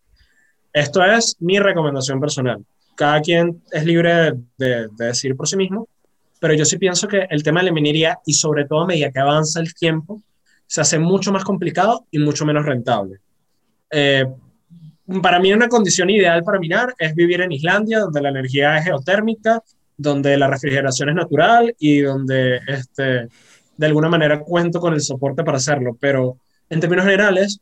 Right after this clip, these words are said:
yo no recomiendo la minería ni para uno ni para lo otro. Ahora, si quieres minar, y vamos a hablar ya de qué es mejor, yo pienso que el hecho de que Ethereum vaya a pasar un esquema de proof of stake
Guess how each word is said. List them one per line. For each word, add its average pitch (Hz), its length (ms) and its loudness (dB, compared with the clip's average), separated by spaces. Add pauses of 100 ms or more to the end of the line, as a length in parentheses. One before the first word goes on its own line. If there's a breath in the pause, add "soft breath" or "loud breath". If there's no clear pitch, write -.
yo 151 200 -2
no 160 80 2
recomiendo 165 680 0 (140)
la 147 300 2
minería 175 520 -2 (720)
ni 165 120 0
para 165 240 2
uno 247 220 0
ni 175 140 -2
para 143 200 0
lo 131 160 2
otro. 131 220 -4 (100)
Ahora, 143 380 2 (640)
si - 180 -4
quieres 208 240 2
minar, 160 360 0 (140)
y 135 100 -4
vamos 151 200 0
a 190 60 2
hablar 143 280 2
ya 156 280 2
de 151 280 2
qué 147 120 -2
es 147 100 -4
mejor, 170 340 -2 (480)
yo 151 220 -2
pienso 170 320 2
que 190 140 0
el 151 180 -2
hecho 147 200 -2
de 180 80 -2
que 147 80 -4
Ethereum 151 360 0
vaya 165 160 2
a 165 40 -4
pasar 165 340 -2
un 135 120 -4
esquema 151 360 -4
de 135 80 -4
proof 135 220 -10
of 131 120 -10
stake 180 460 0